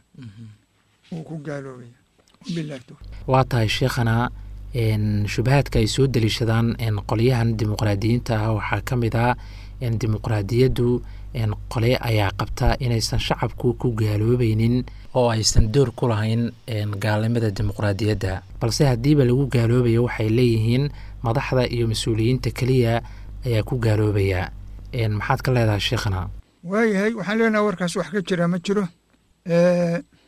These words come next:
Speaker 2: shucuubtu haddii arrinta ay gaalnimo tahay,
Speaker 1: Mhm.
Speaker 2: waxa weeye, "Man ra'a minkum munkaran falyughayyirhu biyadihi. Fa in lam yastadi',
Speaker 1: Fabilisani.
Speaker 2: fa bilisaanihi. Fa in lam yastadi', fa biqalbihi.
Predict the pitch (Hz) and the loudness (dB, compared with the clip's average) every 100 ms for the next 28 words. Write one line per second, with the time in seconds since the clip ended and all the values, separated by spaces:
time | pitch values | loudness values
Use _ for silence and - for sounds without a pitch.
0 | _ _ _ _ _ - - 208 220 202 | _ _ _ _ _ -14 -4 -2 -2 -2
1 | 185 185 214 202 185 220 180 170 170 165 | -2 0 0 2 0 -2 0 -2 0 -4
2 | 160 160 185 202 156 135 123 _ _ - | -2 -2 -2 -4 -6 -12 -14 _ _ -14
3 | 123 101 107 101 _ _ _ _ _ _ | -12 -10 -12 -14 _ _ _ _ _ _
4 | 165 160 190 202 185 196 196 185 190 170 | -10 -4 2 2 2 0 0 0 0 -4
5 | 170 160 190 190 170 190 175 165 165 165 | -4 -4 -2 0 0 2 2 2 2 0
6 | 151 147 151 127 - _ _ _ _ _ | 0 -4 -6 -8 -20 _ _ _ _ _
7 | _ - 180 202 202 196 185 190 202 190 | _ -4 0 2 2 0 -2 -4 -4 -6
8 | _ _ _ _ _ _ - 110 - - | _ _ _ _ _ _ -20 -20 -20 -20
9 | - 165 156 156 151 - 165 160 131 170 | -10 -8 -6 -6 -6 -2 0 0 -4 -2
10 | 180 175 151 165 151 - 160 151 147 165 | 0 0 -4 -6 -8 -6 -6 -6 -2 -2
11 | 143 135 143 | -2 -8 -10